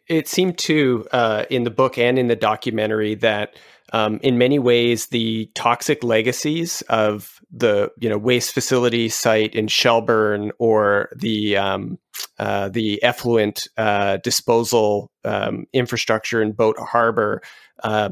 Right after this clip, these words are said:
you know, these are, these are infrastructures that are built in the mid twentieth century, in the nineteen forties and the nineteen sixties, but the environmental legacies of that infrastructure, the kind of violence that is,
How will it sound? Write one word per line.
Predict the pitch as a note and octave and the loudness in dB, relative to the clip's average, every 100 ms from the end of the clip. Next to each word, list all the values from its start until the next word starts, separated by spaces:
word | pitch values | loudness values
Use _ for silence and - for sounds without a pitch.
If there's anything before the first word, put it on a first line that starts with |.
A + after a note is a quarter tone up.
| - | -6
you | - A2+ | -2 0
know, | A2 | 2
these | C3+ C3 | 2 4
are, | C#3 A#2+ A2+ - | 4 4 2 0
these | C3+ C3 | -2 2
are | B2+ A#2+ - - | 0 0 -4 0
infrastructures | E3+ F3+ - C#3+ B2 G#2+ | 0 0 0 -2 -4 -4
that | A2 | -6
are | G#2+ - | -6 2
built | A#2+ A#2+ A2+ | 4 4 0
in | A2+ | -2
the | A2 | 2
mid | A2 A2+ | 2 0
twentieth | - A2+ A2 G#2+ | 0 2 2 0
century, | - G#2+ - A2 G#2+ | 0 -2 -2 -2 0
in | G#2+ | -2
the | G#2 | -2
nineteen | G#2 G#2+ | -4 -4
forties | - A#2 A2 A2 G#2 | -2 -2 0 -2 -2
and | G#2 | -4
the | G#2 | -4
nineteen | G2+ G#2 | -6 -8
sixties, | F#2+ - - A#2+ A2 G2+ | -6 -4 -4 -2 -4 -4
but | A#2+ - | -6 -2
the | A#2+ A2+ - - - | -4 -4 -8 -16 -8
environmental | B2 C3 C3+ A2+ A#2 C#3 | 0 2 2 2 0 2
legacies | B2+ C3+ C#3+ - D3+ D#3 | 2 2 0 -2 -2 -2
of | C3+ | 0
that | C#3 C3 | 0 2
infrastructure, | C3+ C#3 - C3 - D3+ | 0 -2 -2 -2 -2 -2
the | C#3 | 0
kind | A#2 A2 | 0 0
of | A2 | 0
violence | A#2 A2 A#2+ B2 A#2+ | 0 2 2 0 0
that | B2 A2 | 0 2
is, | G#2+ | 0